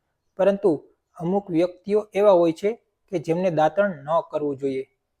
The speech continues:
જેમ કે જેને તાવ આવતો હોય, આંખના રોગોથી પીડાતા હોય, કાનના રોગોથી પીડાતા હોય, હૃદય રોગ હોય કે પછી અર્દિત એટલે કે ફેશિયલ પેરાલિસિસ થઈ હોય,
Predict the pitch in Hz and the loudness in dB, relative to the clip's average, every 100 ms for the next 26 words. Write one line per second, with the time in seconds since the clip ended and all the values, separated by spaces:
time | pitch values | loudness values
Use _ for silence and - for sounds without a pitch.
0 | _ _ - 147 151 143 - 147 156 - | _ _ -6 -6 -2 -4 -4 -6 -6 -4
1 | 139 143 143 143 147 151 139 139 139 135 | 0 2 4 4 0 -4 -2 -2 -2 -6
2 | _ _ _ _ _ 151 151 165 160 143 | _ _ _ _ _ -10 -8 -4 -2 -2
3 | 135 151 - 143 151 147 143 151 147 147 | -2 -2 -2 -4 0 0 0 0 0 0
4 | 143 151 _ _ - 139 139 143 143 139 | -2 -8 _ _ -6 -6 -4 -4 -2 -2
5 | 147 - 147 - 147 147 - 143 143 143 | -2 -4 -12 -6 -2 -2 -2 -4 -2 -4
6 | 143 _ _ _ _ - 139 147 160 151 | -8 _ _ _ _ -6 -4 0 2 2
7 | 147 139 147 147 147 _ _ _ - 190 | 2 2 2 2 -2 _ _ _ -8 -6
8 | 180 185 202 - - 196 190 - _ _ | -2 -2 -2 -8 -4 0 0 -2 _ _
9 | _ _ 170 185 202 214 - 170 165 - | _ _ -8 -4 -2 -4 -2 -4 -2 2
10 | 220 220 185 190 185 180 - 151 - 139 | 0 2 2 4 4 2 -6 -12 -6 -2
11 | 139 135 | -2 -2